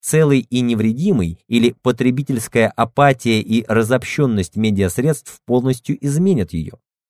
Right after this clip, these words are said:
Ясно одно. Рекламщики не унывают. Кто больше нас знает о новизне и усовершенствованиях?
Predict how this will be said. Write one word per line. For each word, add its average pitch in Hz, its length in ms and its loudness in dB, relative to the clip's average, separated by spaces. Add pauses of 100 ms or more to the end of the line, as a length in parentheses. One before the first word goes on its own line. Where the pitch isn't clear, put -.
(320)
Ясно 131 500 2
одно. 90 480 -4 (360)
Рекламщики 110 1160 -2
не 98 220 0
унывают. 98 580 0 (600)
Кто 170 360 2
больше 156 440 2
нас 156 500 0
знает 113 680 0
о 104 160 0
новизне 98 580 0
и 104 140 -4
усовершенствованиях? 117 1040 -4